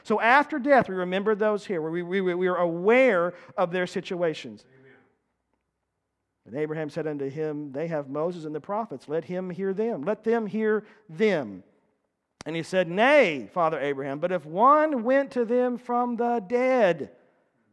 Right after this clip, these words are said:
Speaker 1: not paused, "send him from the dead. Send Lazarus now, the man that I see before me now, from the dead to talk to them." And, and Abraham said, "You know, they've got the prophets, and they won't listen to Moses, and they won't listen to someone, though he be raised from the dead."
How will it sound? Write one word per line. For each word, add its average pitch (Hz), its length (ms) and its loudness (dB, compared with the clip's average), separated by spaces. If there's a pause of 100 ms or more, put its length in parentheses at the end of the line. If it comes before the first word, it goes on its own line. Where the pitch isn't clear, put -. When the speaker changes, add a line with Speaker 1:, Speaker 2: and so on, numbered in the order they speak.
(680)
Speaker 1:
not 262 260 6
paused, 262 880 4 (880)
"send 302 300 2
him 294 100 4
from 285 300 2
the 262 80 0
dead. 247 200 -2
Send 381 300 2
Lazarus 302 600 4
now, 285 320 8
the 233 80 4
man 311 340 6
that 311 140 8
I 302 180 6
see 320 320 0
before 294 400 4
me 269 140 2
now, 262 680 6 (520)
from 339 360 8
the 339 80 2
dead 262 360 6
to 269 80 -2
talk 294 320 4
to 240 80 0
them." 151 300 0
And, 156 180 -4 (200)
and 151 100 -8
Abraham 156 320 -4
said, 156 240 -4
"You 143 100 -10
know, 147 120 -6
they've 143 140 -6
got 165 280 -2
the 185 40 -18
prophets, 208 420 -6
and 139 80 -10
they 151 40 -6
won't 165 140 -6
listen 170 180 -8
to 175 60 -8
Moses, 180 420 -6
and 160 100 -12
they 160 60 -6
won't 175 140 -6
listen 170 160 -14
to 156 60 -14
someone, 160 340 -12
though 151 120 -10
he 143 120 -12
be 139 140 -12
raised 131 280 -10
from 113 160 -18
the 110 80 -16
dead." 87 260 -20